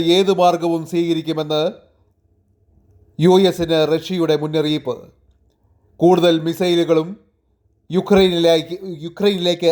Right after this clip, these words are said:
അയക്കുമെന്ന് റഷ്യ. യുക്രൈനിൽ ഹൈപ്പർസോണിക് മിസൈലുകൾ പ്രയോഗിച്ചത് പടിഞ്ഞാറൻ രാജ്യങ്ങൾ ഗൗരവകരമായി കാണുമെന്ന് പ്രതീക്ഷിക്കുന്നതായി റഷ്യൻ വിദേശകാര്യ വകുപ്പ് മന്ത്രി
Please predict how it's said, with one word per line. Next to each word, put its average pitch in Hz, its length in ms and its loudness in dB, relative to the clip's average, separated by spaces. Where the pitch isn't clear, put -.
അയക്കുമെന്ന് 165 600 2
റഷ്യ. 151 380 0
യുക്രൈനിൽ 185 520 2
ഹൈപ്പർസോണിക് 175 760 0
മിസൈലുകൾ 170 480 -2
പ്രയോഗിച്ചത് 160 720 2
പടിഞ്ഞാറൻ 180 580 2
രാജ്യങ്ങൾ 160 380 0
ഗൗരവകരമായി 165 1040 2
കാണുമെന്ന് 160 440 0
പ്രതീക്ഷിക്കുന്നതായി 151 840 -2
റഷ്യൻ 147 420 -2
വിദേശകാര്യ 147 560 0
വകുപ്പ് 143 340 -2
മന്ത്രി 143 240 0